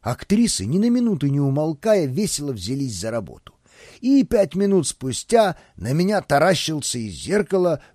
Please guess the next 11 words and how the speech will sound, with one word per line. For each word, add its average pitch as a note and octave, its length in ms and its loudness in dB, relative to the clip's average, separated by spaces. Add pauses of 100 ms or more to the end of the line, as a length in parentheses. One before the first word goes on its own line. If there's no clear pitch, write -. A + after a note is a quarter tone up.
пренеприятный D3 1080 2
господин B2 680 -2
с - 120 -2
окладистой D3 920 -2
рыжей A2+ 440 -4
бородищей, A2+ 1120 -6 (300)
такого E3 400 2
же A2+ 120 -8
цвета C#3 420 0
косматыми B2 680 -4
бровями, F3+ 760 -2